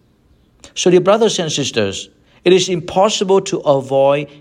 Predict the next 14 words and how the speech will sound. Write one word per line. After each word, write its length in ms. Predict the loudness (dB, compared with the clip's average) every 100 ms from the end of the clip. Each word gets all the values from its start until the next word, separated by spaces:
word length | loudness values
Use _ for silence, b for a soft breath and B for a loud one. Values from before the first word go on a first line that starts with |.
| B
having 440 | -6 -4 -6 -8
trials 800 | -6 -4 -2 0 -2 -4 -10 -18 _ _ _ -8
in 240 | -4 -2
this 240 | -2 -4 0
life 400 | 0 0 -4 -10 b b
when 380 | -4 -2 -2
we 220 | -4 -2 -2
are 140 | -4 -10 _ _ -20
trying 560 | -8 -4 -2 -4 -8
to 140 | -10 -8
be 160 | -8
faithful 560 | -8 -6 -6 -6 -10 -10
to 160 | -10
God. 380 | -8 -8 -8 -14